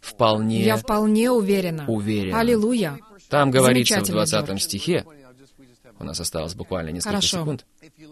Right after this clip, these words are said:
Speaker 1: но если вы прочитаете двадцатый стих, «не поколебался в обетовании Божьем неверием». В одном из переводов Библии говорится так: «Принимая во внимание обетование Божье, он не колебался в сфере неверия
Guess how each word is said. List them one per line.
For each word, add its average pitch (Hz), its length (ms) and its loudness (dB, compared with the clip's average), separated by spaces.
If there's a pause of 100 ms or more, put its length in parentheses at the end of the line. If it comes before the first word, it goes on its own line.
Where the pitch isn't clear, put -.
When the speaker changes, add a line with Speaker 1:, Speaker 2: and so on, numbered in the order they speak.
(180)
Speaker 1:
но 85 100 -8
если 90 180 -4
вы 104 100 -2
прочитаете 101 460 -6
двадцатый 90 400 -8
стих, - 300 -14 (1600)
«не 139 380 0
поколебался 143 840 2
в 123 60 2
обетовании 127 680 0
Божьем 123 520 0 (580)
неверием». 95 1040 -4 (560)
В - 80 -6
одном 139 240 0
из 139 80 -2
переводов 139 400 0
Библии 131 240 0
говорится 113 400 0
так: 98 200 -6 (680)
«Принимая 175 640 4
во 170 100 2
внимание 160 600 2
обетование 139 760 2
Божье, 156 440 2 (560)
он 151 380 4
не 170 140 2
колебался 185 680 2
в - 60 0
сфере 135 320 0
неверия 127 480 -2